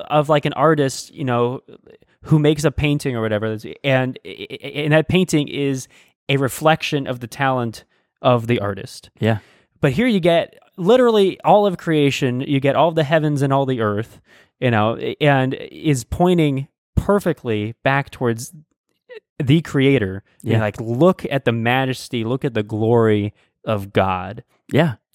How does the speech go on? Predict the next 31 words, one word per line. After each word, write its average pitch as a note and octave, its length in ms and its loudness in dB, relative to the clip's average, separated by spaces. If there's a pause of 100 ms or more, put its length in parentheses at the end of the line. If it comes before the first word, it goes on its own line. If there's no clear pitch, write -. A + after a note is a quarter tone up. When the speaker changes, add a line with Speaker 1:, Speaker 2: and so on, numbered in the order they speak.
(200)
Speaker 1:
And A#2+ 400 0
it's C3 160 -6
so C#3+ 240 0
easy B2+ 380 0
for A2 320 -2
us A2+ 280 2
as G#2+ 140 -8
people A#2+ 340 -6
to - 120 -12
just G#2 400 -12 (340)
overlook A2 480 0
it G2 220 -4
and G#2 120 -16
be G#2 120 -6
like, F#2+ 280 -6 (540)
you C3 100 -4
know, F#2+ 200 -4
"Hey, E3 140 2
that C#3+ 120 2
tree's D#3+ 300 0
in B2+ 60 -4
the A#2 80 -2
way," A#2+ 520 4
<laughs> - 40 -
or, C3 320 2
Speaker 2:
Yeah. C3 80 0
Speaker 1:
or C3+ 60 0
whatever, C3 480 2
instead D3 360 0
of C3 100 -2
saying, B2+ 240 0